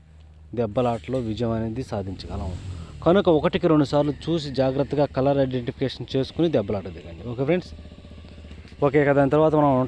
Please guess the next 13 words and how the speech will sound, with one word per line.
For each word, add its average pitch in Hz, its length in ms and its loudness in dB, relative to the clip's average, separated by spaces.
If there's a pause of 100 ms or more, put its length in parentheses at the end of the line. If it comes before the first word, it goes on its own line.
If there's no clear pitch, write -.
టాపిక్లో 139 300 0
వెళ్దాం. 156 260 4
టాపిక్ 151 220 4 (100)
ఇక్కడ 139 320 2
టైమింగ్ 156 240 6
వచ్చేసి 147 300 2 (960)
ఉదయం 214 320 4
ఆరు 165 180 6
గంటల 170 180 4
నుంచి 165 160 2
ఎనిమిది 135 320 6
వరకు. - 200 -6 (1300)
ఉదయం 202 240 4